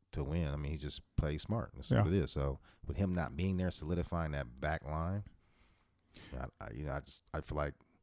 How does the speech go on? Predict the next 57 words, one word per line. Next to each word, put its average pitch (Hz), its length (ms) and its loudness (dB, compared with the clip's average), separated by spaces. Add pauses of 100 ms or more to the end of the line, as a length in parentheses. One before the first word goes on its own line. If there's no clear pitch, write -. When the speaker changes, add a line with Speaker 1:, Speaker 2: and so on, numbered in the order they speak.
(220)
Speaker 2:
I 139 80 8
think 127 180 12
Father 120 240 12
Time 110 300 10 (280)
Speaker 1:
Yeah. 107 100 12
Speaker 2:
finally 107 180 12
caught 107 180 8
up 101 140 8
with 98 120 8
him. 98 140 6
Speaker 1:
Yeah, 98 100 4
I - 20 6
think 101 220 4
so 98 100 6
too. 107 240 4 (720)
Speaker 2:
'Cause 107 140 10
he 107 120 12
had 110 100 12
Speaker 1:
I - 20 12
Speaker 2:
been 110 80 12
Speaker 1:
think 104 60 12
so, 104 80 12
too. 92 40 10
Speaker 2:
defying 120 260 10
it 104 160 0
for 95 280 2 (360)
years. 107 480 4
Speaker 1:
Yeah, 87 100 4 (240)
I - 20 -4
think - 220 2
so. 85 160 6
I 92 60 8
think 98 180 2
it's 92 80 4
time 92 200 6
for 98 120 4
him 95 140 6
to, 76 140 4 (260)
it 80 80 0
should - 140 0
be 127 60 10
his 120 120 10
last 90 280 8
year. - 140 -2 (100)
Speaker 2:
Yeah. 104 360 12 (160)
Speaker 1:
I, - 140 0
I - 20 6
don't 92 160 8
think, - 200 0
see 85 180 2
any 82 140 4
reason 76 240 6
for - 80 0
him 73 80 0
to 65 80 -2
stay. - 380 -2 (320)
Speaker 2:
Yeah. 95 240 4